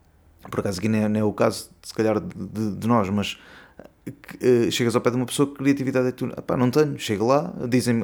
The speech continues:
que é para fazer isto e eu faço isto. Não, não me vou pôr a inovar, não tá, não há tempo, tipo, temos que vender, temos que, que, que safar a cena rápida e, e se eu me vou pôr a dizer que quero fazer isto assim ao assado, mandam-me embora. E,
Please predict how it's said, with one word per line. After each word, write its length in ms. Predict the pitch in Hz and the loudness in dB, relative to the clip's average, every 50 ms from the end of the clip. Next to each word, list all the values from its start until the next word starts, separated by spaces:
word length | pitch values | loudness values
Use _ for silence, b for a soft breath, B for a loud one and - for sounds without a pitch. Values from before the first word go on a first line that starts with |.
| - 101 | 0 -2
que 120 | - - 127 | 0 0 0
é 40 | |
para 120 | 120 - 117 | 0 0 -2
fazer 320 | - - 123 117 135 135 | -4 -4 -2 0 0 0
isto 300 | 147 156 - - - - | 0 -2 -6 -10 -10 -8
e 120 | 180 175 156 | -6 -4 -4
eu 60 | 151 | -2
faço 280 | - - 185 180 - | -2 -2 0 0 0
isto. 260 | 175 165 - - - B B B B B B B _ - | -2 -4 -6 -10 -20 B B B B B B B _ -2
Não, 240 | 110 104 101 98 98 98 98 92 92 - - - - | 0 0 0 0 0 -2 -2 -4 -4 -6 -8 -10 -6
não 160 | - 101 98 | -4 -4 -4
me 60 | 98 | -2
vou 100 | 87 107 | -2 -4
pôr 200 | - - 107 101 | -2 0 0 0
a 40 | 107 | 0
inovar, 400 | 110 110 110 101 110 120 120 123 90 64 62 - - - - - - _ - | 0 0 0 0 2 2 2 2 0 -2 -6 -6 -8 -12 -14 -16 -16 _ -6
não 180 | 139 135 135 | -4 -2 0
tá, 160 | 131 156 160 160 - | 0 0 0 0 -2
não 180 | 156 131 143 | -2 0 0
há 60 | 151 160 | 0 0
tempo, 300 | - 220 226 180 - - _ _ | 0 -2 -4 -4 -8 -12 _ _
tipo, 180 | - - 110 95 | -12 -10 -8 -4
temos 180 | - 113 101 - | -4 -4 -4 -4
que 100 | - - | -4 -2
vender, 300 | 113 127 151 185 165 - | 0 4 4 4 4 4
temos 300 | - - 117 107 101 - | 2 -2 -2 -2 -4 -6
que, 340 | - - 113 107 104 104 104 104 - | -8 -8 -6 -6 -6 -6 -10 -12 -12
que, 240 | - 107 107 104 - - 120 120 - - _ _ _ - - - - - | -8 -8 -8 -8 -8 -12 -14 -16 -20 -20 _ _ _ -20 -20 -20 -12 -8
que 60 | - | -4
safar 300 | - 120 - - 117 117 | -2 -2 0 0 0 -2
a 20 | |
cena 240 | 113 - - 113 117 | -2 -2 -2 -2 0
rápida 400 | 120 127 139 143 143 170 165 170 B B B B B B B - | 0 0 0 0 -2 -4 -6 -8 B B B B B B B -10
e, 360 | - 165 160 160 160 156 - - - - _ | -6 -6 -4 -4 -6 -8 -12 -14 -20 -18 _
e 80 | - 135 | -6 -4
se 120 | - - | 0 2
eu 60 | 147 143 | 2 2
me 60 | 139 | 4
vou 120 | 135 143 143 | 4 2 2
pôr 240 | 143 151 147 139 | 4 4 4 4
a 40 | 139 | 4
dizer 340 | 139 143 139 139 147 147 123 | 4 2 0 0 0 0 0
que 100 | - - | -2 -2
quero 180 | - - 117 110 | -2 0 0 0
fazer 260 | - 123 110 113 123 | -2 -2 -2 0 -2
isto 180 | 120 120 - - | -2 -2 -2 -4
assim 200 | 127 - - 127 | -4 -4 -2 0
ao 100 | 127 135 | 0 0
assado, 500 | 139 139 - 156 135 - - - 175 190 | 0 0 0 0 0 -2 -2 -6 -6 -4
mandam-me 300 | 185 190 175 175 180 190 | -4 -2 -2 0 0 2
embora. 300 | 202 196 180 175 170 165 B B B B B B B B B B B | 4 6 6 6 4 2 B B B B B B B B B B B
E, 240 | - - - - - | -12 -12 -12 -12 -12